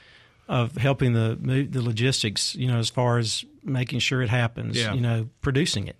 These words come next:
Speaker 2: Yeah.
Speaker 1: And, um, so,
Speaker 2: Did
Speaker 1: yeah.
Speaker 2: you approach the logistics of putting together this movie the same way you would a novel or the same way you would with a patient's healthcare? Just kind of mapping it out and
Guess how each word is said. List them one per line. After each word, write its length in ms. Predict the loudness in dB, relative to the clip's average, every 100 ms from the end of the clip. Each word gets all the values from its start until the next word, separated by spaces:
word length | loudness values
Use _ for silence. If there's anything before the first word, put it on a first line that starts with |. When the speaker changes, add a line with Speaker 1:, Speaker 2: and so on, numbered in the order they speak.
| _
Speaker 2:
Yeah. 180 | -10 -10 -12 _ _ -20 -20 -20 -20 _
Speaker 1:
And, 340 | 0 4 4
um, 640 | 6 6 4 2 0 -4 -12 _ _ _ _ _ _ _ _ _ _
so, 260 | -2 0 0 -4 -8 0
Speaker 2:
Did 160 | 2
Speaker 1:
yeah. 80 | 4
Speaker 2:
you 60 | 4
approach 600 | 4 2 2 0 -4 -6
the 400 | -6 -6 -4 0 2
logistics 720 | 4 4 2 2 -2 -2 -2
of 240 | -2 -2
putting 460 | 0 2 2 0 -2
together 420 | -2 0 2 2
this 280 | 0 -2 2
movie 400 | 2 2 2 0
the 160 | -2
same 200 | -2 0
way 120 | 0 0
you 180 | 0
would 240 | 0 2 0
a 60 |
novel 400 | 0 2 2 2
or 180 | 2 2
the 100 | 0
same 280 | -2 -2 0
way 140 | 0 0
you 140 | -2
would 360 | -2 0 0 -2
with 280 | -2 -2 -4
a 40 |
patient's 420 | -4 -4 -4 -8
healthcare? 500 | -8 -10 -10 -8 -8 -6
Just 180 | -6 -2
kind 180 | -2 -2
of 60 |
mapping 400 | -2 -2 -2 -2
it 80 | -4
out 320 | -2 -4 -4
and 260 | -6 -8